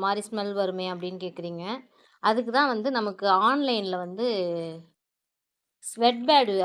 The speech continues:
அவைலபிளா இருக்கும். நீங்க வந்து ஸ்வெட் பேட் வாங்கிக்கோங்க, ஸ்வெட் பேட் யூஸ் பண்ணிக்கோங்க. ஆரி பிளவுஸ் வந்து நம்ம அதிகமா வாஷ் பண்ண தேவையில்லாம இருக்கும். அதிகமா வாஷ்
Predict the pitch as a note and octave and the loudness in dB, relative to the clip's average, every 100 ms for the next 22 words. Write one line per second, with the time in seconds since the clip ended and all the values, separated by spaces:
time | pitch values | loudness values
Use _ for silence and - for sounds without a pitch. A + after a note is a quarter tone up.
0 | F3 G3+ G3+ F#3 F#3 F3 E3+ F3+ _ _ | 2 2 0 0 0 0 -4 -12 _ _
1 | _ _ _ _ _ _ _ _ _ _ | _ _ _ _ _ _ _ _ _ _
2 | _ _ _ _ _ _ _ _ _ _ | _ _ _ _ _ _ _ _ _ _
3 | _ _ _ A3 G#3 G#3 C4 - B3 A#3 | _ _ _ -8 -6 -4 -6 0 0 0
4 | A#3 C4+ G#3+ F#3+ F#3 F3 F3 F3 A#3 B3+ | 2 2 2 0 0 -4 -6 -4 -6 -4
5 | A#3+ A3+ A3 C4+ A3 F#3+ F#3+ F#3+ F3+ F3+ | -2 -2 0 0 0 -4 -4 -8 -8 -6
6 | E3+ E3 E3+ - _ _ _ - G#3 A#3+ | -6 -6 -8 -10 _ _ _ 0 4 4
7 | A#3 G#3+ F#3+ F#3+ F#3+ G3+ A#3 G3+ F#3 F3 | 2 -2 -2 -2 -4 -2 -4 -4 -4 -4
8 | F3 F3 A3 A#3 G#3 F#3 G3 - G#3 F#3 | -6 -4 -2 0 2 2 0 -2 -4 -2
9 | F#3+ F#3+ F#3+ F3+ F3 F#3 F3 - E3+ - | 0 2 2 0 -2 -4 -8 -8 -10 -12
10 | _ _ _ _ - G#3 G#3+ C#4 C#4 A#3 | _ _ _ _ -6 -2 -2 0 4 6
11 | G3+ A#3+ | 8 8